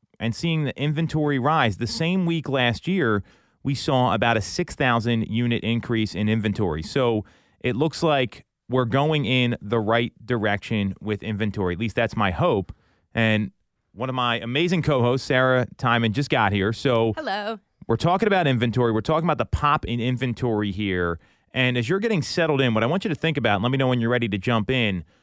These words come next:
Speaker 1: i-, is, is this something that we need to sound the alarm bells with, tell consumers, both buyers and sellers, is this something that you're feeling in the day-to-day? I know you had a very busy weekend on, uh, a listing that you sold with multiple offers and also writing two or three other offers.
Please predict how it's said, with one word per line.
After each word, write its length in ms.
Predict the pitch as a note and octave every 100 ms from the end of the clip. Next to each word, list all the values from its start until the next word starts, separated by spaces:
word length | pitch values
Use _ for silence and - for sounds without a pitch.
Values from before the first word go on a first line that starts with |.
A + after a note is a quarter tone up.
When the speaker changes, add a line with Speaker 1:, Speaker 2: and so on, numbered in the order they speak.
| _ _ _ _
Speaker 1:
i-, 80 | C3+
is, 240 | C#3+ D3 A#2 _
is 160 | C#3 C3
this 180 | A3+
something 640 | - G#3+ F#3+ E3 D#3 C#3 C3+ -
that 340 | B2+ C3 A#2+ _ _ _ -
we 140 | C3
need 220 | C3+ C#3
to 340 | A#2+ C3+ A#2+ A2+
sound 360 | G#2 - D#3 F3
the 60 | F3
alarm 400 | C#3 B2 A#2+ A2
bells 320 | G#2+ G2 -
with, 320 | F2+ E2+ - - _
tell 280 | - D#3+ F3+
consumers, 520 | D#3+ B2+ C3 A2+ A2
both 280 | G#2+ G#2+ -
buyers 420 | A#2 C3+ C#3+ B2+
and 160 | B2
sellers, 460 | G#2 G#2+ F#2 G2 F#2+
is 100 | G2+
this 160 | D#3+ F3+
something 460 | G3 E3 - C#3
that 140 | B2 A#2
you're 140 | A#2
feeling 760 | G#2 - F#3 G#3 E3 G#2 F2 E2 _ _ _ -
in 140 | C#3
the 80 | B2+
day-to-day? 420 | A#2+ A#2+ A2+ G2+
I 120 | G#2+
know 100 | A2
you 140 | D3+ E3
had 120 | D#3+
a 40 |
very 460 | G#2 F#2 D3+ E3 F3+
busy 280 | C3 C#3+ C3
weekend 500 | A#2+ A#2+ A#2+ G#2 G2+ -
on, 460 | A2+ A2 G#2+ G#2
uh, 240 | G2 G2 G2+
a 20 |
listing 300 | B2 D3+ D#3+
that 80 | C3
you 80 |
sold 240 | B2+ D3 B2+
with 80 | A#2
multiple 400 | A#2+ A#2 A#2 G#2+
offers 320 | A#2 B2 A2
and 80 | B2
also 180 | B2
writing 360 | A#2 A2 C3 A2+
two 120 | -
or 120 | C3+
three 200 | A#2+ B2
other 300 | A2 D3+ A#2
offers. 480 | G2 F2+ G#2+ F#2+ F2